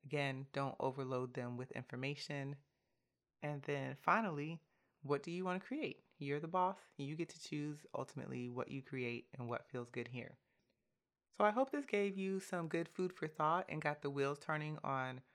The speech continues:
what would be a good product for your audience or a good starter product for you to create.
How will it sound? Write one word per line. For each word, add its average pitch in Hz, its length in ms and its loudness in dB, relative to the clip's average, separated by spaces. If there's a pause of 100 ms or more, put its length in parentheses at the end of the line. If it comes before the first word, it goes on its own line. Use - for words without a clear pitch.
(160)
what 135 280 2
would 131 120 -6
be 139 160 -2
a 135 60 2
good 135 240 -2
product 127 360 0
for - 160 -10
your 127 300 2
audience 139 500 0
or 123 240 -2
a 123 80 -4
good 123 220 -4
starter 123 320 2
product 135 340 -2
for - 120 -8
you 131 180 -6
to 139 60 -6
create. 131 500 -4